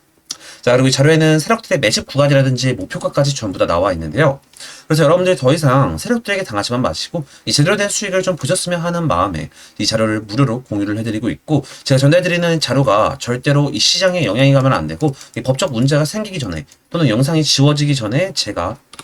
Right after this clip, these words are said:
빠르게 전송을 해드리고 있습니다. 자, 그래서 여기 나와 있는 지게임 번호로 펠라즈 딱 세 글자 문자 보내주시면 제가 해당 정보 백 퍼센트 무료로 공유해드리고 있고 이십사 시간 상관없이 바로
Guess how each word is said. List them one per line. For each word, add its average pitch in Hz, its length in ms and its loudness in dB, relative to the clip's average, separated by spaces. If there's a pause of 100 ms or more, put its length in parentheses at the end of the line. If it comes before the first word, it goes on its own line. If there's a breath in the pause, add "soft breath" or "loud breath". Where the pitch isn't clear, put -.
(240)
빠르게 170 280 -2
전송을 101 380 -4
해드리고 135 300 0
있습니다. 78 500 -8 (720)
자, 139 60 4
그래서 143 220 4
여기 151 100 2
나와 151 260 4
있는 202 160 -4
지게임 156 380 0
번호로 135 560 2
펠라즈 226 460 -2 (180)
딱 143 100 -6
세 - 180 -8
글자 226 340 0
문자 135 380 0
보내주시면 127 640 -2 (260 loud breath)
제가 139 400 2
해당 220 220 2
정보 202 240 -4
백 - 220 -18
퍼센트 190 400 -6
무료로 110 400 -4
공유해드리고 92 560 -6
있고 156 400 -4
이십사 185 340 -2
시간 180 200 0
상관없이 180 760 -2
바로 110 280 -2